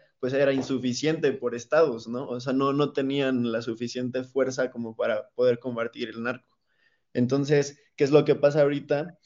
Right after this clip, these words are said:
Es que tenemos ejército, por ejemplo, en las calles, pero sus facultades no son las de ser un policía, sino es de ser ejército, de proteger a la nación. Entonces, es, es un poco peligroso también meter facultades de ejército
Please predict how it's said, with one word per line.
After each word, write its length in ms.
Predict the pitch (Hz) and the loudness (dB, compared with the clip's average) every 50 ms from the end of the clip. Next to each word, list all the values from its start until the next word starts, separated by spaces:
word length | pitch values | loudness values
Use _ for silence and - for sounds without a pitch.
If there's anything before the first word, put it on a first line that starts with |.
| _ _ _ | _ _ _
Es 160 | 127 135 131 | -4 -4 0
que 120 | - 139 | -2 -2
tenemos 420 | 120 123 123 123 127 135 143 143 147 | -2 0 -2 0 0 0 -2 -2 -4
ejército, 560 | 147 147 160 156 156 165 156 156 147 139 127 | -4 -2 -2 -4 -2 -4 -6 -4 -6 -6 -6
por 120 | - 131 | -4 -6
ejemplo, 320 | 123 123 135 139 127 127 139 | -6 -6 -6 -6 -4 -4 -2
en 80 | 135 | -2
las 160 | 135 131 127 127 | -2 -2 -2 0
calles, 380 | 143 139 135 139 147 156 156 | 0 0 2 2 0 -2 -4
pero 340 | 156 _ 135 135 127 127 120 | -4 _ 0 2 2 2 0
sus 240 | 123 - 147 127 127 | -2 -6 -8 -6 -2
facultades 800 | 127 123 120 - 131 127 120 - 143 143 151 165 180 175 - | -2 -4 -2 -2 -6 -6 -2 2 4 4 4 4 2 0 -4
no 180 | 147 135 143 143 | -6 -4 -4 -4
son 240 | 139 - 151 151 151 | 0 0 0 2 2
las 160 | 143 139 131 | 0 0 0
de 100 | 131 131 | -2 -2
ser 200 | 127 151 139 147 | 0 0 0 0
un 120 | 147 143 | -2 -4
policía, 520 | - 131 127 120 123 123 - 165 151 120 - | -4 -4 -4 -4 -6 -6 -2 -2 -2 -2 -2
sino 280 | - 135 131 131 135 | -6 -8 -6 -6 -4
es 120 | 139 139 135 | -6 -4 -4
de 100 | 131 131 | -6 -4
ser 160 | - 143 139 | -2 -2 -2
ejército, 580 | 135 135 - 156 147 156 151 135 127 - - 120 | -2 -2 0 0 0 0 -2 -6 -8 -4 -2 0
de 100 | 117 117 | 0 0
proteger 600 | 117 123 127 - - 120 - - 131 135 135 - _ _ _ _ _ _ _ | -2 -4 -6 -4 -6 -8 -4 -2 -2 -2 -2 -4 _ _ _ _ _ _ _
a 100 | - 131 | -2 0
la 120 | 127 123 123 | 0 0 -2
nación. 540 | 117 117 123 - - 143 143 143 135 131 131 - _ _ _ _ _ _ _ | -2 -6 -8 -6 -2 -2 -2 -2 -2 -6 -8 -14 _ _ _ _ _ _ _
Entonces, 600 | - _ _ - 139 135 151 160 147 151 - - - | -20 _ _ -2 0 4 4 4 4 4 -4 -2 0
es, 280 | 143 147 143 - - | 0 0 0 -2 -4
es 160 | 143 143 143 | -4 -2 -2
un 140 | 160 143 127 | -2 -2 -2
poco 280 | 143 139 139 151 143 156 | -2 0 2 0 0 2
peligroso 600 | 143 127 127 127 127 131 135 139 135 143 135 131 | 0 -2 0 0 2 2 2 2 0 -2 -2 -2
también 540 | 127 120 123 127 127 131 131 135 131 131 131 | 0 0 0 0 0 0 0 -2 -4 -6 -6
meter 460 | 123 131 127 123 123 135 135 131 131 | -4 -2 -2 -2 2 2 2 2 2
facultades 560 | 131 135 131 135 127 117 104 131 131 135 135 | 0 0 0 0 -4 -2 2 4 4 4 4
de 100 | 127 117 | 2 -2
ejército 800 | 107 - - 131 123 127 - - 127 - - - 277 - - _ | -4 -2 -2 -2 -2 -2 -8 -12 -14 -2 0 0 0 0 -4 _